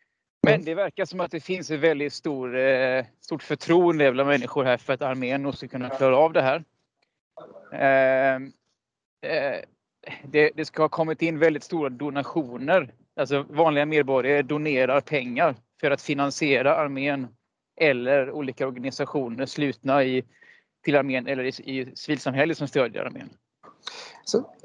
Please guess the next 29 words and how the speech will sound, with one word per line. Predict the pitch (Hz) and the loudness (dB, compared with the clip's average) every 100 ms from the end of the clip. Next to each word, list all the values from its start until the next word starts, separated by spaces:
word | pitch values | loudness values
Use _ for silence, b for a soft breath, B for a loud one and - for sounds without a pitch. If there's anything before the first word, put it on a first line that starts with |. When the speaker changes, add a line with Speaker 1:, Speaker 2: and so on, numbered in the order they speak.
| - | -2
Speaker 2:
nu | - 165 214 | 6 10 10
när | 208 | 10
du, | 175 175 | 8 8
när | 160 180 165 165 165 185 214 | 8 6 6 6 4 -2 -8
du | 160 165 | 2 6
rör | 185 240 | 8 8
dig | 226 190 | 6 4
längs | 170 160 | 0 -6
Ki-, | 156 - 151 143 | -14 -10 -8 -6
längs | 170 151 143 - | -2 -4 -4 -10
Kievs | - 139 135 131 - | -6 -2 0 -2 -4
gator, | - 143 127 - 151 | -2 -2 -2 -2 -2
ser | - 156 214 | 0 2 2
du | 165 | 2
soldater, | 135 - 143 143 190 180 - 147 | 0 0 2 4 4 2 0 -2
ser | - 151 | 2 2
du | 180 | 2
pansarfordon? | 185 220 151 - 127 - 143 139 156 160 185 _ _ _ _ _ _ _ _ _ _ | 2 0 0 -2 -4 -4 -6 -4 -6 -8 -14 _ _ _ _ _ _ _ _ _ _
Speaker 1:
Nej, | - 147 | 2 2
det | 156 | 4
gör | 156 | 4
jag | 139 131 | 4 2
inte. | 143 - 135 | -4 -8 -10
Inte | 151 - | -8 -6
här | 139 143 127 | 2 4 4
i, | 120 127 131 127 127 | 0 -10 -4 0 -2
eh, | 123 _ _ | -4 _ _
i, | - 139 127 127 | -12 -6 0 2
eh, | 131 | 2